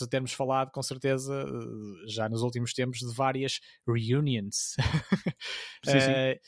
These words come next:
Speaker 1: sim, e neste caso refiro-me a uma espécie, não, não, não no me-, não nos mesmos termos, eh, de, de algumas que já falámos aqui, eh, mas de uma notícia que, que, de que me apercebi que o Harry Potter, ehm,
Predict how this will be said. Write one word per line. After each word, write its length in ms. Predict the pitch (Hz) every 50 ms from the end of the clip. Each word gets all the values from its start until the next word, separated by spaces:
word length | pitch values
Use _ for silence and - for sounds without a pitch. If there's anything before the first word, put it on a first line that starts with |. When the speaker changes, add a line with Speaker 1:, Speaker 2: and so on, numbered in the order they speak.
| - _ _
Speaker 1:
sim, 140 | - 151 135
e 100 | 131 131
neste 240 | 139 147 143 -
caso 320 | - - 147 147 147 143 143
refiro-me 480 | - - - 156 151 147 147 147 147 151 147 -
a 160 | 139 139 135
uma 140 | 139 143 143
espécie, 600 | 143 - - - 156 147 135 - - 147 139 135 - 73 - _
não, 200 | - 190 220 156
não, 220 | 131 127 127 123 117 120 117 120 117 120 123 127 127 123
não 240 | 127 139 156 165 165
no 100 | 160 156
me-, 180 | 156 156 156 156
não 140 | 156 160 175
nos 140 | 175 156 151
mesmos 380 | 160 160 147 135 147 - -
termos, 420 | - 139 139 139 151 151 - - - - - - - - - _ -
eh, 160 | 131 127 127
de, 220 | 127 135 131 123
de 80 | 123 131
algumas 320 | 123 123 123 131 131 123
que 80 | - -
já 80 | 127
falámos 280 | 117 - 135 127 127 123
aqui, 300 | 127 123 - 135 139 147 - - - - - _ _ _
eh, 240 | 123 135 139 135 135
mas 220 | 139 143 147 135
de 40 | 139
uma 120 | 143 147
notícia 340 | 147 135 - 151 - - 151
que, 440 | 135 - - 147 143 143 143 143 143 139 143 143 139 139 139 139 135 - - _ _ _ -
que, 540 | - 135 135 135 131 131 127 127 123 123 123 - _ -
de 200 | 135 - 131 123
que 80 | -
me 100 | 127 127
apercebi 420 | 123 - - - - 127 135 139 -
que 220 | - - - 135 135 135 131 135
o 120 | 131 127
Harry 200 | 135 135 131 -
Potter, 480 | 139 - - 139 139 135 - 147 143 143 - - - - - _ _ _
ehm, 800 | - 123 120 120 120 117 117 117 113 113 110 113 110 107 104 101